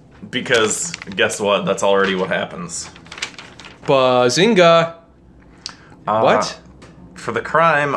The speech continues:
Speaker 1: of completely losing it on Twitter, Roger Stone is hereby sentenced to conscription by the armed services to go off and fight in the InfoWars.
Speaker 2: I don't mean to backtrack here. I just wanna take a moment of, uh, to apologize for saying Bazinga.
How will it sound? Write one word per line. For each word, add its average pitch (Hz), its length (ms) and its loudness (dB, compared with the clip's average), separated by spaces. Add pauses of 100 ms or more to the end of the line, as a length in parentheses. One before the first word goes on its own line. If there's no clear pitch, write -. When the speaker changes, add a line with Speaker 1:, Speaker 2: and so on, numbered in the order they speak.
Speaker 1:
of 113 320 4
completely 131 540 -6
losing 113 440 -2
it 107 160 0
on 101 180 -2
Twitter, 98 520 0 (460)
Roger 131 440 2
Stone 120 500 0
is - 240 -6
hereby 120 380 2
sentenced 113 580 -4
to 101 300 -6
conscription 107 1080 -6 (240)
by 107 240 2
the 104 120 -2
armed 123 320 0
services 107 960 -2
to 110 80 -10
go 117 260 4
off 113 300 2
and 101 160 -6
fight 113 400 0 (400)
in 101 80 -6
the 95 140 -2
InfoWars. 101 920 -6 (920)
Speaker 2:
I 160 100 2
don't 175 120 4
mean 170 100 4
to 143 60 4
backtrack 123 560 0
here. 131 180 0
I 127 40 2
just 123 180 -4
wanna 123 220 0
take 123 260 -2
a 123 40 0
moment 120 320 0
of, - 240 -8
uh, 113 320 0
to 127 120 -2
apologize 113 540 0
for - 100 -8
saying 110 260 -4
Bazinga. 104 500 -6